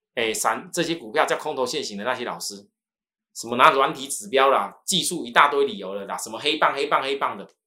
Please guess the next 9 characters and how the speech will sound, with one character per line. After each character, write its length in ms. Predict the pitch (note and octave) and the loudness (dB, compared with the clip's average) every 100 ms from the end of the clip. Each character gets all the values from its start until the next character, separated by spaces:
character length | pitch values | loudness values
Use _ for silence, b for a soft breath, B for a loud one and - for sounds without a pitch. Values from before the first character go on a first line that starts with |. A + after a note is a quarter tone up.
| _ _ _ _ _ _ _ _ _ _ _ _ _ | _ _ _ _ _ _ _ _ _ _ _ _ _
请 280 | - - A3 | 6 6 6
你 120 | G3+ | 4
把 180 | G3 B2 | 2 2
他 100 | D3 | 4
的 120 | D#3+ | 2
那 120 | D#3+ D#3+ | 2 -2
些 140 | D3+ | -4
内 160 | D#3+ C3 | -4 -4
容 200 | G2+ | -6